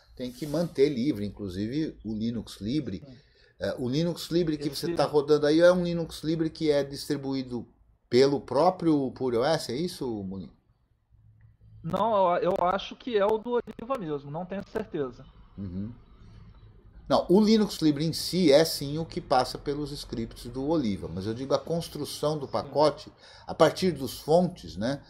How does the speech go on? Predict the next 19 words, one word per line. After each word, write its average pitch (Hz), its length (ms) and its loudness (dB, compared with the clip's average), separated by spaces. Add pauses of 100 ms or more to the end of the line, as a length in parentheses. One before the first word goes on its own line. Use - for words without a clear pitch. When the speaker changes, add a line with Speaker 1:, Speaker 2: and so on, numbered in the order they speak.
(360)
Speaker 1:
É, 98 460 -4 (320)
qualquer 131 320 4
um 135 160 2
pode 147 300 4
construir 147 720 -4 (280)
os - 140 -12
pacotes. 135 500 0
A 139 60 0
gente 190 240 -4
vai 175 100 2
até 170 160 -2
dar 160 140 0
uma 139 120 -4
verificada 107 600 -4
Speaker 2:
Certo. 147 80 4
Speaker 1:
daqui - 180 -4
a 95 60 -4
pouco - 320 -14
nisso. - 360 -20